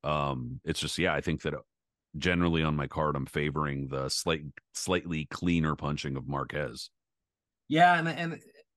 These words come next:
Speaker 2: I think that's a totally fair way to go, and I think I'm favoring more that Pacquiao seems to want it more and is willing to take more chances to, to risk losing. He, he, he wants to win, and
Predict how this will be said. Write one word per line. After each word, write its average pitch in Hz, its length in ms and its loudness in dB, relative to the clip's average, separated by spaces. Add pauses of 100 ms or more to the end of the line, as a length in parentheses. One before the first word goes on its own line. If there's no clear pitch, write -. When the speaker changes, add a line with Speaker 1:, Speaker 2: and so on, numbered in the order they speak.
(240)
Speaker 2:
I 135 120 2
think 156 200 2
that's 170 240 0
a 147 60 0
totally 160 380 0
fair 147 260 2
way 143 160 4
to 139 80 2
go, 165 320 4
and 135 140 0
I 131 100 0
think 127 200 -4
I'm 143 400 -2 (520)
favoring 139 1000 2 (280)
more 143 840 0
that 127 260 -2
Pacquiao 147 380 2
seems 135 300 0
to 135 80 2
want 131 260 2
it 175 80 -4
more 202 400 0
and 135 80 0
is 123 140 0
willing 139 240 0
to 131 60 0
take 131 260 -2
more 127 120 2
chances 123 680 -2 (520)
to, 127 500 8 (120)
to 123 540 4
risk 147 440 2
losing. 135 720 0 (200)
He, 143 240 -4
he, 131 320 6
he 127 120 6
wants 127 340 4
to 160 80 0
win, 175 500 0
and 131 440 2